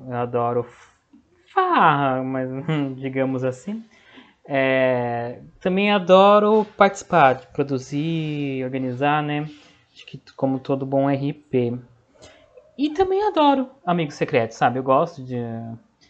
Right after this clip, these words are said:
de, embora seja algo que me deixe um pouco tenso, digamos assim, mas eu gosto dessa brincadeira.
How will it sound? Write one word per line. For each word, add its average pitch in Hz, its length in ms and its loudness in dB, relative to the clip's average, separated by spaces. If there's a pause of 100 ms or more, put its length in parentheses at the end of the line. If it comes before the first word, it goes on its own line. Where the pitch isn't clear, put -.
(200)
de, 117 840 -4
embora 127 360 4
seja 131 280 -2
algo 127 120 0
que 131 100 -12
me 131 60 -4
deixe 127 200 -6
um 127 40 -8
pouco 131 400 -8 (440)
tenso, 139 340 -4
digamos 120 400 -6
assim, 131 400 -6 (440)
mas 143 180 -2
eu 151 60 -2
gosto 127 260 0
dessa 127 460 -2
brincadeira. 120 1000 -6